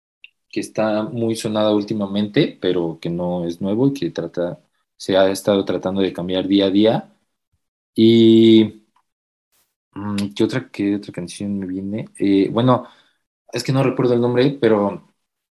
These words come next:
es de un grupo que es de Chile, que se llaman, eh, Los Prisioneros. Y, y yo recuerdo que esta canción habla como de,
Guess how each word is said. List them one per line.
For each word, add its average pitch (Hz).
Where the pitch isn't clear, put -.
es 110
de 113
un 110
grupo 107
que 101
es 98
de 98
Chile, 139
que 139
se -
llaman, 104
eh, 90
Los -
Prisioneros. 104
Y, 107
y 107
yo 123
recuerdo 131
que 123
esta 120
canción 104
habla 110
como 87
de, 92